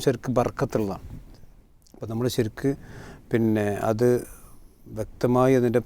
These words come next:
പുണ്യം മനസ്സിലാക്കി തന്നെ നമ്മൾ ഓരോരുത്തരും ചെയ്യാൻ വേണ്ടി ശ്രദ്ധിക്കുക. അതുപോലെ തന്നെ നമ്മുടെ ജമാഅത്ത് നിസ്കാരങ്ങൾ, പ്രത്യേകിച്ച് പലപ്പോഴും സുബൈ ജമാഅത്തിൻ്റെ തുടക്കത്തിലൊക്കെ നല്ല ആളുകളുണ്ടാവും, പക്ഷേ പിന്നീട്,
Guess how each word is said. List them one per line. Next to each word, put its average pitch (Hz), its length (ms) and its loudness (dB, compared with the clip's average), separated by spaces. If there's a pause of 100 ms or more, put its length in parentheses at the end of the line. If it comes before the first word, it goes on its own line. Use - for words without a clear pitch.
(140)
പുണ്യം 117 400 2
മനസ്സിലാക്കി 123 540 0
തന്നെ 120 260 2
നമ്മൾ 110 200 0
ഓരോരുത്തരും 101 480 -6
ചെയ്യാൻ 101 260 -4
വേണ്ടി 98 180 -8
ശ്രദ്ധിക്കുക. - 340 -8
അതുപോലെ 131 300 0
തന്നെ 139 140 0
നമ്മുടെ 131 220 2
ജമാഅത്ത് 113 380 0
നിസ്കാരങ്ങൾ, 95 440 -8 (800)
പ്രത്യേകിച്ച് 135 440 -4
പലപ്പോഴും 147 460 2 (180)
സുബൈ 127 320 4
ജമാഅത്തിൻ്റെ 156 1200 2 (100)
തുടക്കത്തിലൊക്കെ 147 640 6
നല്ല 143 160 4 (120)
ആളുകളുണ്ടാവും, 123 560 2 (500)
പക്ഷേ - 220 -8 (120)
പിന്നീട്, 120 420 0